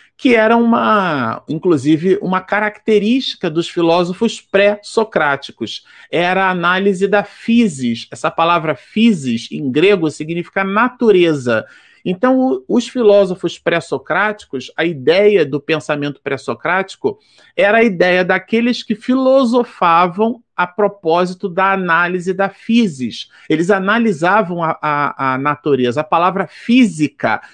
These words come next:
inclusive, vem daí, né? Estudo dos fenômenos da natureza, dos fenômenos naturais apresentados em a natureza. Vários filósofos se ocuparam disso e produziram teses, é, e pensamentos filosóficos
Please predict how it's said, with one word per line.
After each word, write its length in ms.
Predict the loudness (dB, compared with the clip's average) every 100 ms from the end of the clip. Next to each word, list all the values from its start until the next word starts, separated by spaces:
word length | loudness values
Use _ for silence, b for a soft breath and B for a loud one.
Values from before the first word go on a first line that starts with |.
| B
inclusive, 600 | -6 0 0 0 -4 -4
vem 200 | -2 0
daí, 320 | 4 4 4
né? 160 | 2 0
Estudo 480 | -2 -4 0 0 2
dos 240 | 0 0
fenômenos 600 | -2 -2 -2 -2 -4 -2
da 120 | -2
natureza, 720 | 0 2 4 6 6 4 0 B -8
dos 180 | -8 -2
fenômenos 600 | -2 0 -2 -2 -4 -2
naturais 720 | -4 2 4 4 2 2 0
apresentados 1000 | -2 0 0 0 -2 2 0 0 -8 -10 b b _
em 220 | 2 2
a 60 | 2
natureza. 640 | -2 0 0 0 -2 -4
Vários 640 | -4 2 4 4 4 0 -2
filósofos 720 | -2 0 2 0 -4 -8 -4
se 80 | -6
ocuparam 720 | -6 -10 -2 0 2 0 -4 b b -12
disso 380 | -4 -2 -4 -2
e 120 | -2
produziram 1200 | 2 4 4 2 0 0 0 2 2 0 -2 -6 _
teses, 640 | 0 2 0 -2 -8 -10 b b _
é, 180 | -2 0
e 80 | -2
pensamentos 720 | 0 0 0 -6 -6 -8 -10
filosóficos 880 | -4 0 0 2 0 0 -6 -8